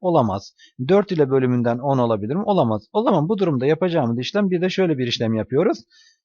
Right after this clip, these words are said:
Bakın dört ile bölümünden kalanı bulmak için bu kalanı bir defa daha, yani dörde bölüyoruz. Dörde böldüğümde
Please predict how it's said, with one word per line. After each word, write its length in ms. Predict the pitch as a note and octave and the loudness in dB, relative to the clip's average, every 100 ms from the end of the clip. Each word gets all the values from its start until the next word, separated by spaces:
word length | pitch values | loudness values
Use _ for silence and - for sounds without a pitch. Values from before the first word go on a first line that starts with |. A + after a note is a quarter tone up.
| _ - | _ -6
Bakın 340 | E3 F3+ B2 _ _ - A#2+ C3 | -2 0 -2 _ _ -12 -12 0
dört 260 | F#3+ A3+ G3+ | 4 4 4
ile 220 | E3 C#3 | 2 4
bölümünden 680 | C#3+ C#3 C#3 C3+ C3 B2+ G#2+ | 2 2 2 0 2 2 2
kalanı 360 | - D3+ C#3 | 2 2 2
bulmak 320 | D#3+ F#3 D#3 | 0 0 0
için 260 | C3 - G#3 | -2 0 0
bu 120 | F#3 | -2
kalanı 440 | - F3+ F3+ G3+ G3+ | 0 4 4 4 0
bir 180 | G#3+ | 0
defa 360 | F3 - D3 C3+ | 0 4 4 4
daha, 320 | B2+ C3 A2+ - - _ | 4 4 2 -2 -20 _
yani 140 | C3+ | 0
dörde 340 | C3+ C#3+ C3 A#2+ | 4 6 4 0
bölüyoruz. 400 | A2+ G#2 G2+ G#2+ | -2 -2 -4 2
Dörde 360 | E3+ F3 G#3 | 4 6 4
böldüğümde 800 | G3 E3 B2+ A#2+ A2+ G#2+ A#2+ F3+ | 6 4 4 2 2 2 4 2